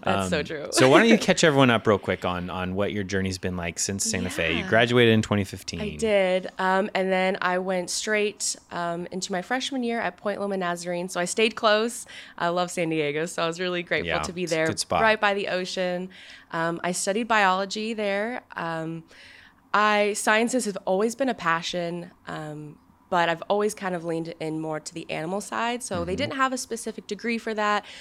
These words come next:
Speaker 1: So I would take, you know, animal behavior classes and some marine ecology classes. Um, it was definitely hard because you had all the pre-med kids with you. So those
Speaker 2: Yeah.
Speaker 1: O chem stuff,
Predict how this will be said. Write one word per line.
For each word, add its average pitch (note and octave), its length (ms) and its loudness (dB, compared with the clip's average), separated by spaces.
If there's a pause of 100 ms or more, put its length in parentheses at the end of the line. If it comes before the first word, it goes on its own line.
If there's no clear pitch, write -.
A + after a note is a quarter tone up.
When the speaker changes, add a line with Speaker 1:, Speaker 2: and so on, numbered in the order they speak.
(140)
Speaker 1:
So - 140 -10
I F3+ 40 -2
would F3 120 -2
take, E3 300 -8
you D#3 60 -6
know, D#3 160 -6
animal F3 340 -4
behavior B3+ 500 -4
classes G#3+ 1080 -2
and D#3 380 -8
some D#3 160 -10
marine D#3 220 -4
ecology G#3+ 440 0
classes. F#3+ 720 -6 (540)
Um, D#3 600 -2
it G3+ 80 4
was A3+ 180 4
definitely A3+ 420 2
hard E3 460 2
because E3 300 -8
you F3 40 -4
had E3 140 -4
all E3 120 -2
the D#3 80 -8
pre-med D#3 480 -4
kids D#3+ 260 -2
with E3 160 -6
you. D3+ 140 -6
So D#3+ 160 -6
those D#3+ 120 0
Speaker 2:
Yeah. - 180 0
Speaker 1:
O E3 140 4
chem E3 320 -2
stuff, D3+ 420 -6